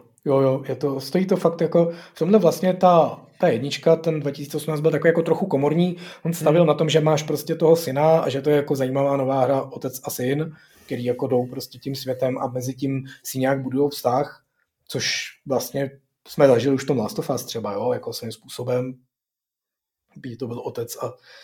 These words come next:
Speaker 1: nevlastní dcera, nebo skoro dcera. A tady je to ještě trošku jako víc, ale vlastně kolem toho prožíváš to úžasný dobrodružství v tom, ale relativně levným světě, jo? Že tam je málo věcí, málo bossů a tak dále. A tady je to právě jakoby výpravný,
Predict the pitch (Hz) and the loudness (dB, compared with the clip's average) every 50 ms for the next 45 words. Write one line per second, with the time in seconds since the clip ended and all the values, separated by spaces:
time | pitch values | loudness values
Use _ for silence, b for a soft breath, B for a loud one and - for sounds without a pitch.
0 | B B B B B B - - 123 117 120 120 110 107 - 135 127 120 - 123 | B B B B B B -10 -6 -4 -2 -2 -2 -2 -4 -6 -10 -12 -8 -6 -6
1 | 117 113 113 113 110 113 113 - - 117 113 113 - - 127 123 120 120 123 - | -4 -4 -6 -6 -8 -10 -14 -12 -12 -10 -10 -8 -8 -6 -4 -4 -4 -4 -6 -10
2 | B B B B B B B B B B - - 127 120 123 120 135 127 123 123 | B B B B B B B B B B -6 -2 -2 0 0 0 2 2 2 2
3 | 139 - 127 - - 135 135 131 - - - 131 - 160 131 117 135 135 - - | 0 -2 -4 -4 -4 -4 -6 -6 -8 -6 -6 -6 -4 -4 -4 -4 -4 -6 -6 -2
4 | - 135 131 123 131 127 113 - - - 139 139 131 127 131 131 - 131 127 127 | 0 0 2 2 2 0 0 0 -2 -6 -2 -2 0 0 -2 -4 -4 -4 -2 -2
5 | 127 123 135 123 107 123 135 135 131 127 127 - b b b b b b _ _ | -2 -2 -2 -2 0 2 0 0 0 -2 -6 -12 b b b b b b _ _
6 | - 139 117 107 123 127 127 123 - 139 127 135 135 - 147 135 135 135 139 143 | -4 -4 -2 0 2 2 0 0 0 -4 -2 -2 -4 -2 -2 -2 -2 0 0 0
7 | 143 139 - 156 156 - 151 151 - 147 143 143 143 139 139 139 139 139 147 131 | -2 -2 -4 -4 0 2 2 2 4 4 4 6 6 6 6 4 4 4 2 -2
8 | 135 139 143 143 139 139 - - 135 135 127 135 143 143 135 - - 131 123 123 | 0 0 2 2 0 -2 -2 0 2 2 2 4 2 0 -2 -2 -4 -4 -4 -4
9 | 110 101 107 120 123 117 113 113 113 117 113 113 113 113 117 113 110 117 113 107 | -4 -4 -2 -2 -2 -2 -4 -6 -6 -6 -4 -4 -4 -2 -2 -2 -2 -4 -6 -8
10 | - - 120 113 113 120 139 - _ - 123 107 107 113 113 110 117 113 - - | -10 -12 -10 -10 -10 -12 -14 -16 _ -10 -8 -6 -4 -4 -4 -6 -6 -8 -10 -10
11 | - 120 - - - 131 123 123 120 123 B B B B B B B - 123 117 | -14 -16 -16 -12 -10 -8 -8 -6 -8 -8 B B B B B B B -8 -4 -4
12 | 120 113 123 120 139 127 123 123 131 127 - 143 143 135 113 107 - 139 139 139 | -2 -2 -2 0 0 2 2 2 0 0 -2 -2 -2 -2 -4 -4 -2 2 2 2
13 | 139 147 151 147 | 2 2 -2 -4